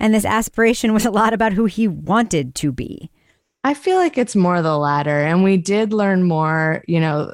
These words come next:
Speaker 2: about his backstory, and, and it really does sync up a lot more with, you know, it wasn't that he was the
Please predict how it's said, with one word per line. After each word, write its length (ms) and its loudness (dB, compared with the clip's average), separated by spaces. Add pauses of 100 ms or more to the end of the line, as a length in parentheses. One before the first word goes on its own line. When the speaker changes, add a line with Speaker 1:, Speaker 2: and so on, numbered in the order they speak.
Speaker 2:
about 520 -2
his 540 -4 (340)
backstory, 840 0
and, 300 0 (120)
and 140 0
it 140 0
really 300 2
does 320 0
sync 360 -2
up 220 -4
a 40 -2
lot 320 0
more 640 0
with, 480 0
you 160 2
know, 340 0 (160)
it 80 0
wasn't 380 0
that 140 -4
he 240 -2
was 320 0
the 260 0